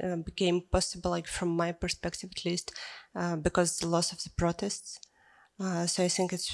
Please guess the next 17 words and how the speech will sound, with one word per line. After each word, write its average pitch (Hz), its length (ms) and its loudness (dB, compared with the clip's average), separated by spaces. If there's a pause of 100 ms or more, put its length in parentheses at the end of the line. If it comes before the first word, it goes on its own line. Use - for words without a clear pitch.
(120)
very 175 220 0 (120)
connected 175 420 2 (100)
processes, - 880 -4
what's - 200 -4
going 165 400 0
on 160 260 -4 (100)
in 165 60 -2 (300)
Ukraine 180 360 -2
now, 170 280 -4
'cause 165 220 -4
the 165 180 -6
use 170 100 -2
of 160 160 -12
Belarusian 165 500 -4 (220)
territory 160 480 -2
was 156 200 -6 (160)
possible 160 360 -8